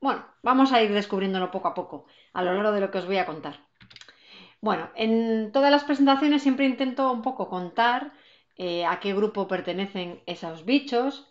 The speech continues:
En este caso, pues las arañas son unos arácnidos que pertenecen al grupo de los artrópodos. Bueno, y vamos a preguntarnos si son sociales o no.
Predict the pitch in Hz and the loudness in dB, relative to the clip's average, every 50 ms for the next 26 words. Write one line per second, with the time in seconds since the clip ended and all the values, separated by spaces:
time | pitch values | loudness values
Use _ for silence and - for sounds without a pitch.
0 | _ - 190 190 185 190 196 - 196 196 214 208 - - 240 240 247 - - _ | _ -10 -8 -4 -4 -4 -4 -4 -2 -2 -2 -2 -2 -4 -4 -4 -6 -8 -14 _
1 | _ _ _ _ 185 180 175 160 156 175 156 156 185 208 220 220 220 226 226 226 | _ _ _ _ -10 -8 -6 -6 -6 -4 -2 0 0 0 0 0 -2 -4 -4 -4
2 | 220 196 196 196 196 - - _ - 196 185 180 - 175 175 214 254 269 262 262 | -4 -4 -4 -6 -6 -10 -12 _ -8 -8 -6 -4 -4 0 2 4 4 4 4 0
3 | 254 254 277 294 294 285 - - 180 180 - 180 180 180 196 185 180 170 170 185 | 0 0 -2 -4 -4 -6 -6 -8 -8 -6 -8 -8 -8 -6 -6 -6 -6 -6 -6 -8
4 | 190 190 220 226 214 190 - - 151 139 - - 190 185 165 - 143 139 139 151 | -6 -4 -2 -2 -2 -4 -6 -10 -14 -14 -8 -6 -4 -4 -4 -6 -12 -14 -14 -16
5 | 147 - _ _ _ _ _ _ _ _ _ _ _ _ - 190 180 160 147 147 | -20 -20 _ _ _ _ _ _ _ _ _ _ _ _ -4 -2 -2 -2 -4 -6
6 | - - 202 190 190 185 185 185 185 185 185 196 196 196 190 185 190 202 196 185 | -8 -6 -6 -4 -2 -2 -2 -2 -2 -2 -2 -2 -2 -2 -2 -4 -4 -4 -4 -2
7 | 185 190 196 190 233 240 208 175 - - 156 - 175 170 156 - 180 - - 220 | -4 -4 2 2 2 2 2 -2 -6 -10 -12 -12 -12 -10 -8 -8 -10 -2 2 4
8 | 233 240 226 220 233 233 - 175 190 233 277 320 - - | 4 6 4 4 0 -2 -4 -4 -2 -2 -2 -4 -6 -12